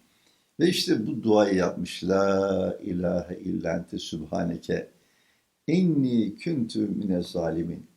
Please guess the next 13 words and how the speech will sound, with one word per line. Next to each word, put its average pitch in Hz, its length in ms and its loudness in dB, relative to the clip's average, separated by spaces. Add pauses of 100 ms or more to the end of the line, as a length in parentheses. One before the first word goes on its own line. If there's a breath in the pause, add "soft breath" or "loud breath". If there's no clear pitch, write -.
(140)
"Ya 95 180 -2
Rabbi, - 520 0 (360)
senden 107 760 0
başka - 300 -2
ilah 87 280 0
yok. 107 400 4 (580)
Seni 107 320 4
her 151 280 -2
türlü 117 220 2
noksan 107 340 0
sıfatlardan 98 840 -4
tenzih 90 420 0
ederim. 139 420 0